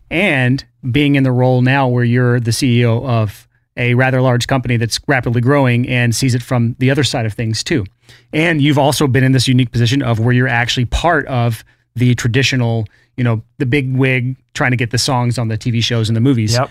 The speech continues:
Speaker 1: So for someone listening right now, how do you get started today? Like, how do you get started without falling into that black hole?
Speaker 2: Okay, so first of all, you, you need a collection of songs.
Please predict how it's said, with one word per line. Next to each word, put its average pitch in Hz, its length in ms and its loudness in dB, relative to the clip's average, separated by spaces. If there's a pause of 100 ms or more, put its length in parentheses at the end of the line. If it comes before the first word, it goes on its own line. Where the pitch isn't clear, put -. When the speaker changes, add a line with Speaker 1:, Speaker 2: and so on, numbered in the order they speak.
(140)
Speaker 1:
So 151 460 0 (440)
for - 140 -2
someone 240 240 2
listening 254 300 2
right 123 160 2
now, 120 240 0 (300)
how 220 200 0
do 262 60 2
you 240 100 2
get - 140 -4
started 160 420 -4
today? 113 260 -6
Like, 123 140 -8
how 170 140 -2
do 196 80 0
you 190 60 0
get - 240 -4
started 151 500 -2
without 147 380 -2 (200)
falling 170 400 0
into 143 120 2
that 131 220 -4
black 127 300 0
hole? 101 280 -2 (280)
Speaker 2:
Okay, 123 360 -4
so 131 500 2 (320)
first 180 320 -2
of 135 100 -2
all, 127 400 2
you, 147 200 -10 (220)
you 143 180 -2
need 170 480 0
a 135 300 0 (160)
collection 147 540 -2
of 131 120 -4
songs. 104 720 -2